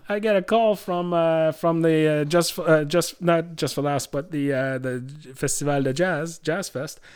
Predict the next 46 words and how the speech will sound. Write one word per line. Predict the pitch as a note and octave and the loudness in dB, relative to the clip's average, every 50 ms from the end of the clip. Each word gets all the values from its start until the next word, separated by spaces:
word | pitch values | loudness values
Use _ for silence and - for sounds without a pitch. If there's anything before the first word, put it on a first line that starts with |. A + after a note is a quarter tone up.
| - - - - - - - | -20 -20 -20 -20 -20 -8 -2
and | D3 D3 D3+ D3+ D3+ | 0 2 2 4 4
they're | D#3 D3+ D3+ | 6 6 6
asking | D#3+ F#3+ A#3 A3+ - - E3 D#3 | 6 6 4 4 4 2 2 4
me, | D3 C#3+ C#3+ C#3+ C#3+ | 4 6 6 6 6
um, | C3+ C3+ C3 C3 C3 C3 B2 A#2 A2+ - - - - - - - - - _ _ _ - - - - - | 6 6 6 4 4 2 0 -2 -4 -8 -14 -20 -20 -20 -20 -20 -20 -20 _ _ _ -20 -20 -16 -4 -2
"Can | D3+ D#3 | 0 2
you | E3+ E3 | 2 2
come | - E3 E3+ F#3+ | 2 2 4 6
back | B3+ C4 - D#3 - - - - | 6 6 4 4 0 -6 -16 -10
for | - C#3+ | -6 -4
the | C3+ B2+ | -4 -2
third | - D#3 D3+ D#3 F3 | 2 2 2 4 4
year? | A3 A#3 F#3+ C3+ A2+ B2 C#3+ - | 2 2 4 2 2 0 -2 -2
You | D#3 C3+ | 0 2
know, | C3+ C#3+ | 2 4
we'd | C#3 D3 - B2+ | 4 4 6 6
like | D3 D3 C#3+ - - | 6 4 4 4 4
you | D#3 D3+ D3+ | 4 4 4
to | C#3 - C#3+ | 4 0 2
be | C#3 C#3+ C#3+ | 2 4 4
on | D3 C#3+ | 4 2
the | C#3 | 4
crew, | - - F3 E3 D#3+ D#3+ D#3+ D#3+ D#3+ D#3+ D#3 | 8 10 12 12 12 12 10 10 10 8 8
and, | C#3+ C#3 C3+ C3+ C3 | 6 4 4 4 4
uh, | B2+ B2+ B2+ B2 A#2 - - - - - - - - | 4 4 4 2 0 -2 -8 -16 -20 -20 -20 -12 -4
and | B2+ B2+ C3 | -2 0 2
then | C#3 C3+ C3+ | 4 4 4
we'll | C#3 C#3+ | 4 4
do, | C3+ C3 D3 D3+ D3+ D3+ C#3+ | 4 4 4 6 6 6 6
uh, | C3+ | 6
it's | C3 C3 C3 C3 - - | 4 4 2 -2 -2 -2
a | B2+ | -6
two | - - F#3+ F#3+ | 0 0 2 4
weeks | F#3+ G3 F#3+ - - | 4 2 2 2 0
of | E3+ D3 | 0 0
jazz," | C#3 D3+ D#3 D#3+ D#3 D#3 C#3+ C#3+ | 2 2 2 2 2 2 2 2
and, | C#3+ D3 C#3+ C#3+ | 0 0 -2 -2
and | C#3 C#3 C#3 C#3 C#3+ C3+ C3 A#2+ B2 | -2 -2 0 0 -2 -4 -6 -8 -10
th-, | C3 B2+ C#3+ D3+ D3 C3 B2 | -14 -16 -16 -14 -12 -10 -8
the | - | -8
schedule | - - G3 G#3 G#3 G3+ G3 | 0 2 4 4 4 2 2
was | D#3 C#3+ B2+ - | 2 0 0 0
changed, | - - G3+ G3 F3 D3+ C#3+ C3 | 0 0 2 2 2 2 2 0
and | C3 C3 C3 | 0 0 0
they | B2+ | 0
did | C3+ C3+ C#3 C#3+ C3+ B2+ | 2 2 0 0 0 -6